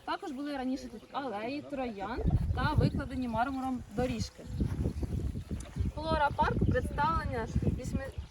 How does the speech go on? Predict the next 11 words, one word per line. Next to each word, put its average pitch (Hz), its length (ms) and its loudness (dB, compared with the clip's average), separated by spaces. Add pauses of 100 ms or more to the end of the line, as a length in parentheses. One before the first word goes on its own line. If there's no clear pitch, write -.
(320)
вісімдесяти - 680 -2
дев'ятьма 269 560 -2
видами 262 380 -4
судинних 254 540 -4
рослин, 349 500 -2
з 254 40 -16
них 254 360 -10
більше 220 300 -10
сімдесяти 220 680 -6
видів - 400 -2
трав'янисті. 247 840 0